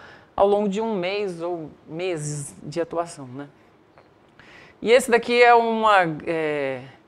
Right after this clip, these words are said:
uma grande vedete dentro desse campo, que são os paper-based devices, né?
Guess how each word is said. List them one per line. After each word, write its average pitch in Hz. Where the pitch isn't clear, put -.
uma 180
grande 208
vedete 202
dentro 175
desse 160
campo, 220
que 175
são 220
os 202
paper-based 196
devices, 156
né? 147